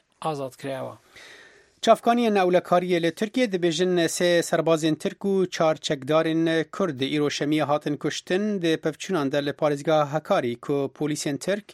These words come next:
Speaker 2: bi piştgiriya helîkopteran dest bi operasyonekê kiribûn li wir û hin cihên dinên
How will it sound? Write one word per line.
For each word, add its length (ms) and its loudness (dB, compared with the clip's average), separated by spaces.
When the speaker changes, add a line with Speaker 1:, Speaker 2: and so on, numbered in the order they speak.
Speaker 2:
bi 80 2
piştgiriya 540 -2
helîkopteran 760 -2
dest 260 -6
bi 40 0
operasyonekê 840 -2
kiribûn 380 -2
li 140 0
wir 160 2
û 60 0
hin 120 2
cihên 260 -2
dinên 260 0